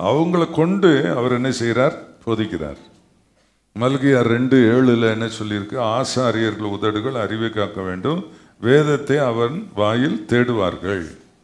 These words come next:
கர்த்தர் அழைத்திருக்கிற ஊழியன். பவுல் தீமோத்தேயுக்கு எழுதும்போது சொல்லுகிறார், "நீ போதக சமத்தனா இருக்கணும், போதகனா, போதக சமத்தம் அந்த, அது உனக்கு இருக்கணும், அப்பதான் நீ போதிக்க முடியும்"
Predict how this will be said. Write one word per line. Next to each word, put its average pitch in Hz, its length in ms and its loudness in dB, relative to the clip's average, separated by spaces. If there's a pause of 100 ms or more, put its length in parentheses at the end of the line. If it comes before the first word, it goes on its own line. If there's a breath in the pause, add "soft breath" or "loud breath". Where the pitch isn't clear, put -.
(140)
கர்த்தர் 156 400 -6
அழைத்திருக்கிற 135 640 -4 (120)
ஊழியன். 104 400 -4 (500 soft breath)
பவுல் 147 280 2
தீமோத்தேயுக்கு 156 600 -2
எழுதும்போது 139 300 -4
சொல்லுகிறார், 127 600 -4 (380 soft breath)
"நீ 135 240 0
போதக 160 720 2 (120)
சமத்தனா 147 640 -2
இருக்கணும், 113 680 -2 (800 soft breath)
போதகனா, 143 800 4
போதக 147 420 0
சமத்தம் 113 800 -2
அந்த, 104 360 -2
அது 107 280 -2
உனக்கு 107 380 -6
இருக்கணும், 95 540 -6 (580 soft breath)
அப்பதான் 147 340 -2
நீ 185 100 0
போதிக்க 147 560 0
முடியும்" 101 600 -4